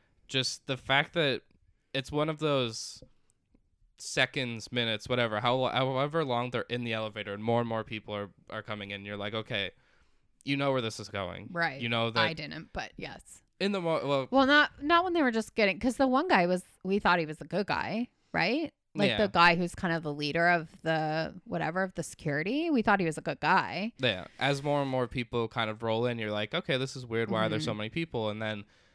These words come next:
Speaker 1: it's that, "Does anybody wanna leave before we get started?"
Speaker 2: Right.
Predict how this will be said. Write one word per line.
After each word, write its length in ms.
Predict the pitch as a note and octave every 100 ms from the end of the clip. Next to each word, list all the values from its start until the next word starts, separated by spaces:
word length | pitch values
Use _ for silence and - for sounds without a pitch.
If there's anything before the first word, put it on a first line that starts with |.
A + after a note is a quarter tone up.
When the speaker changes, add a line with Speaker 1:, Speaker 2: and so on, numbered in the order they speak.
| _ -
Speaker 1:
it's 260 | B2 -
that, 380 | - A2+ G#2+ F#2 _ _ _
"Does 180 | G#2+ G#2
anybody 360 | G#2+ G2+ G#2+ G#2
wanna 220 | G#2 G2+
leave 220 | A2+ G2+
before 320 | G#2 G2+ G#2+
we 80 | G2+
get 160 | G2 -
started?" 400 | A#2 A2+ G2 E3+
Speaker 2:
Right. 340 | D#3 C#3